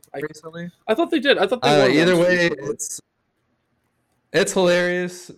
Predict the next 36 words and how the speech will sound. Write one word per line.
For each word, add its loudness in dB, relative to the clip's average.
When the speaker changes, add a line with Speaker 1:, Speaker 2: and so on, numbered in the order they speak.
Speaker 2:
If -12
you're, -4
if -10
you're -4
a -8
New -8
York -6
sports -8
fan, -8
it's -14
a -4
very -2
Speaker 1:
The -6
Speaker 2:
hilarious -2
Speaker 1:
Nets. -16
Speaker 2:
time. -8
Oh 0
yeah, 2
the -4
Nets. -6
Forgot -4
about -6
that. -4
You -12
know, -8
you, -6
you -8
just -8
don't -2
know. -2
I -4
mean, -8
you -12
got, -2
you -6
gotta -2